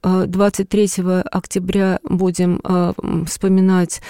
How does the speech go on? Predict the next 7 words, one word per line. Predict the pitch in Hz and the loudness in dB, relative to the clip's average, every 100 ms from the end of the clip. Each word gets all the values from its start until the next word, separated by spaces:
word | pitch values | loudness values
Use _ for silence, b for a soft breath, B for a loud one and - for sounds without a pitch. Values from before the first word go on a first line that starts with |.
| B - | B -6
преподобного | 185 190 180 180 175 170 175 | -2 0 0 0 0 2 2
Амвросия | 190 254 254 - 175 | 2 2 2 0 0
Оптинского, | - 175 - 160 - - 151 - - | 0 -4 -4 -6 -4 -6 -4 -6 -4
а | 175 170 | -2 -2
двадцать | 175 190 185 - | 0 0 0 -4
четвертого | - - 240 - 185 170 | -8 2 2 2 0 0
октября, | - 175 165 160 156 | -2 -6 -2 -2 -2